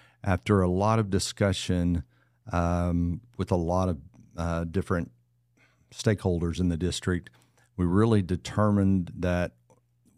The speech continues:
we may not be preparing our students for the high school transcripted years and getting them in the pathways that we want for, uh, that end goal of preparing them for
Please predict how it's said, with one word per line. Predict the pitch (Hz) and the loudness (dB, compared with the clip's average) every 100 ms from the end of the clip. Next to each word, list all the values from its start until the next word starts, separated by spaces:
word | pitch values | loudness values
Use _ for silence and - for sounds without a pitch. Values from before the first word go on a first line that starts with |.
| 117 | -2
we | 104 | 2
may | 92 95 104 | 4 4 4
not | 110 101 101 | 4 2 0
be | 95 95 | 0 -2
preparing | 90 92 - - - 117 95 82 85 80 - _ _ _ - | -2 -6 -6 -6 -2 0 0 0 -2 -4 -10 _ _ _ -4
our | 90 87 | -2 -2
students | - - 113 92 87 82 - | -4 0 2 4 2 0 -6
for | - 98 87 87 85 - _ _ | -6 -2 0 0 -2 -8 _ _
the | - | -10
high | 78 95 101 | -4 0 0
school | 92 - 98 92 | 0 -2 0 2
transcripted | - 95 92 87 - 98 - 95 82 | 0 -2 0 -2 -2 -2 0 -4 -2
years | 90 87 85 82 - - | -2 0 -2 -4 -6 -2
and | 90 85 82 - _ _ | 0 0 -2 -8 _ _
getting | - 98 92 | 0 2 4
them | 95 95 | 4 2
in | 95 92 90 | 0 0 2
the | 87 82 | 0 -2
pathways | - 98 101 98 - 87 87 | -4 0 2 0 -4 -4 -2
that | 92 85 | -4 -4
we | 87 | -4
want | 82 85 85 85 - | -4 -2 -2 -4 -8
for, | - 85 82 78 - _ _ _ | -8 -4 -2 -4 -10 _ _ _
uh, | - 85 82 85 87 | -4 -2 0 -2 -2
that | 85 87 - | -2 -2 0
end | 98 98 | 2 4
goal | 90 85 85 85 | 2 0 0 -2
of | - | -4
preparing | 80 90 90 85 | -6 -2 0 0
them | 87 85 | 0 -2
for | 82 - 80 82 | -4 -6 -4 -4